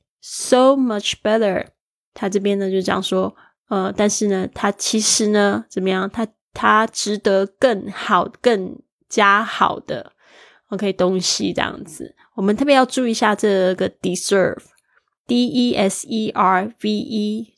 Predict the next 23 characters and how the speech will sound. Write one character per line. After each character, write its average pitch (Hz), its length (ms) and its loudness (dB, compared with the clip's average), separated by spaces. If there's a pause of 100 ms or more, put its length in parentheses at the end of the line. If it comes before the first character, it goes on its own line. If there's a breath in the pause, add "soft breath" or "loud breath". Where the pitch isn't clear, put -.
(140)
值 233 240 0
得， 196 560 2 (320)
啊， 185 240 -2
deserve。 196 800 0 (1040)
嗯， 185 380 2
常 208 200 -2
常 240 140 2
我 - 20 -2
们 202 140 -2
会 220 100 2
说 226 160 0
你 208 160 2
值 190 200 -4
得 202 120 2
更 214 200 -2
好， 208 100 -4
我 180 60 -2
们 180 160 -4
就 202 80 0
会 208 80 2
说 202 280 0
you 220 180 0
deserve 202 560 0